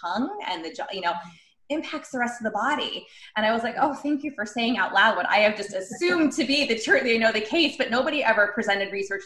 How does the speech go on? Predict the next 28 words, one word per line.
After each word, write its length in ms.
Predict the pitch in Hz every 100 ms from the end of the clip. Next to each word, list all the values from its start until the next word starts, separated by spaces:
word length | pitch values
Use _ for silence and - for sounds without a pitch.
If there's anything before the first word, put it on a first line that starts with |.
| -
to 60 |
me, 200 | 202 208
or 80 | 196
I 160 | 165 196
haven't 260 | 240 285 233
really 380 | 220 196 185 - _ _ - _
went, 320 | 202 214 220 - -
gone 180 | 208 214
to 120 | 214 190
find 320 | 196 190 269
the 80 | 285
research 300 | 208 - 208
that 140 | 202 -
supports 420 | 190 - 269 -
what 100 | - 180
I 200 | 170 - 175
believe 360 | 180 185 185 196
or 80 | 190
hypothesize. 920 | - - - - 190 185 175 190 269 -
I 60 | 277
don't 120 | 320
know 100 | 214
if 80 | 208
it 60 | 285
even 180 | 285
exists. 540 | 302 262 415 392 - -
And 160 | 196
so 280 | 190 180 175